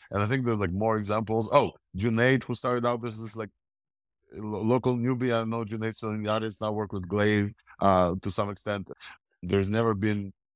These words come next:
a low e-, barrier of entry as there is right now. Like, you can literally create a G P T with your, with your, like, hands and typing to it and talking to it. And within three minutes, you can, like, make something that hasn't happened before.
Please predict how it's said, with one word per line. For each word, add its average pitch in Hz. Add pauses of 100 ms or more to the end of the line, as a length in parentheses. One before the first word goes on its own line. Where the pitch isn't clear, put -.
(240)
a 98
low 107
e-, 98
barrier 101
of 92
entry 95
as 90
there 90
is 90
right 85
now. 82 (220)
Like, 82
you 90
can 95
literally 107
create 101
a 95
G 92
P 95
T 98
with 90
your, 85 (160)
with 90
your, 85
like, 82
hands 95 (300)
and 85
typing 107
to 110
it 101
and 85
talking 98
to 98
it. 98
And 85
within 87
three 98
minutes, 92
you 85
can, 85
like, 82
make 90
something 87
that 82 (180)
hasn't 87
happened 104
before. 139